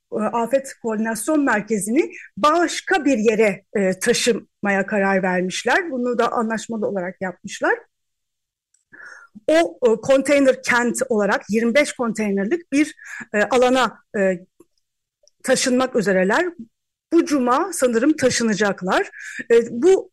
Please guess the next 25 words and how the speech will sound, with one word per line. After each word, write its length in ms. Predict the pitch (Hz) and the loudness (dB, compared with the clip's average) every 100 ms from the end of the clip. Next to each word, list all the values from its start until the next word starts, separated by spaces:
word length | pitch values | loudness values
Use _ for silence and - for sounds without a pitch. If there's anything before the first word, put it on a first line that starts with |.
| - | -4
alan 420 | 269 285 302 349 - _ | 0 2 4 2 -2 _
çok 260 | - 403 - - | -2 -2 -2 -4
iyi 420 | 294 277 269 247 - 202 | 0 2 4 0 -4 -4
düzenlenmiş 760 | 214 220 196 190 185 180 - | 0 0 2 0 -2 -4 -4
bir 80 | 214 | -2
alan, 320 | 185 185 240 | -2 -2 -2
çok 280 | - 311 311 | -2 -4 -2
iyi 120 | 269 | -2
düşünülmüş 680 | 220 196 220 196 190 180 - | -2 -2 -2 -2 -2 -4 -6
bir 160 | 220 - | -6 -2
alan. 280 | 185 214 302 - - - - | -2 0 -2 -6 -16 -8 0
E, 220 | 214 214 - - | 0 0 -6 -4
çok 180 | 311 233 | -4 0
ciddi 380 | 254 190 302 320 | -4 2 4 4
bir 140 | 254 | 2
mimari 460 | 233 220 226 233 247 | 0 0 0 0 0
ekip, 500 | 233 190 - - - - | 0 -2 -4 -8 -8 -4
e, 180 | 208 180 | -2 0
bu 180 | 247 226 | 0 2
alanla 340 | 240 247 226 | 2 2 0
ilgili 480 | 233 208 214 240 254 - - | -2 -2 0 0 -2 -10 -6
uzun 300 | 254 240 311 | -2 2 4
zamandır, 560 | 233 208 202 185 180 180 - | 4 0 0 0 -4 -6 -6
e, 180 | 185 185 | -6 -4
çalışıyor. 640 | 208 190 180 - 190 277 | -4 -4 -4 -4 -2 -2